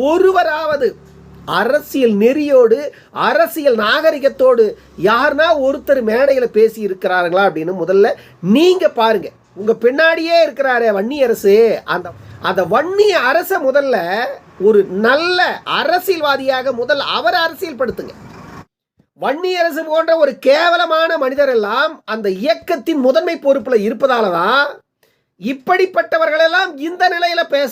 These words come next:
ஆரம்பிச்சாங்க. இதுதான் உண்மை. இவர் ஒரு தலைவர், தலைவருக்கு பக்கத்தில் அடுத்தடுத்த கட்டங்களில் இருக்கின்ற அந்த பொறுப்பாளர்கள் எல்லாம் வந்துட்டு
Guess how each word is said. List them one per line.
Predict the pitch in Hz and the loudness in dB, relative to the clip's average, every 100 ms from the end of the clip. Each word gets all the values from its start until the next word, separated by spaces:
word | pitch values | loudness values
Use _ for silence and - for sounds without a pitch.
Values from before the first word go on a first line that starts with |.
| 262 | -2
ஆரம்பிச்சாங்க. | 240 214 202 214 196 | -2 -2 -4 0 2
இதுதான் | 208 262 302 | 4 4 0
உண்மை. | 302 339 294 - _ _ | -4 -8 -10 -12 _ _
இவர் | 294 311 | -6 -4
ஒரு | 208 196 185 | -2 -2 -2
தலைவர், | 202 240 277 285 330 - | -2 -2 0 0 -2 -2
தலைவருக்கு | 214 254 285 269 226 269 226 | -2 0 2 0 0 -2 -2
பக்கத்தில் | - 220 - 202 196 269 | 0 -8 -4 -6 -4 -4
அடுத்தடுத்த | 247 208 233 233 277 247 - 240 165 - _ _ - | 0 0 -2 0 0 0 -2 -2 -2 -6 _ _ -14
கட்டங்களில் | 196 196 285 277 277 240 | -12 -4 -2 0 -2 0
இருக்கின்ற | 240 247 247 220 202 - | -2 0 -2 0 0 0
அந்த | 170 185 185 160 123 _ _ | -4 0 0 0 -4 _ _
பொறுப்பாளர்கள் | 202 240 254 233 226 196 180 | -8 -6 -2 0 0 -2 -2
எல்லாம் | 202 233 | -2 -2
வந்துட்டு | 185 175 156 | -4 -4 -2